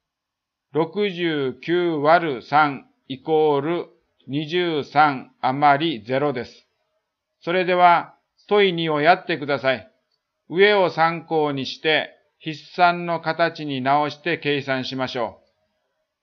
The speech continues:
う。前のページ、問二でやった問題です。小とい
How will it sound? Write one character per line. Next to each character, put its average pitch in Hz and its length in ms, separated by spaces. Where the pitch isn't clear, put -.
う。 143 40
前 175 180
の 185 120
ペ 185 260
ー 156 60
ジ、 143 340
問 175 300
二 156 100
で 147 140
や 147 140
っ 143 140
た 170 140
問 143 280
題 131 200
で 117 140
す。 - 200
小 202 380
と 165 180
い 147 100